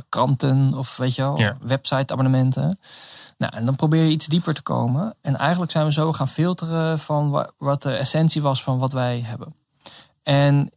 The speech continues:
Speaker 1: in een sessie van een paar uur kwamen we erop dat we hadden,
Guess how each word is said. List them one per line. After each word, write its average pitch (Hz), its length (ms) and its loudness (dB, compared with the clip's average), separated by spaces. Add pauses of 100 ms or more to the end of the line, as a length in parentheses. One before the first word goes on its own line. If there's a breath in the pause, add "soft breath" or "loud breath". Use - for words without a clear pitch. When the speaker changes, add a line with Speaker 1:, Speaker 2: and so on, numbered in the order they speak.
Speaker 1:
in 143 200 4
een 143 260 2
sessie 175 300 2
van 160 120 4
een 147 100 4
paar 175 280 4
uur 180 260 4
kwamen 156 380 4
we 151 60 4
erop 147 220 0
dat 143 120 0
we 143 80 0
hadden, 135 720 4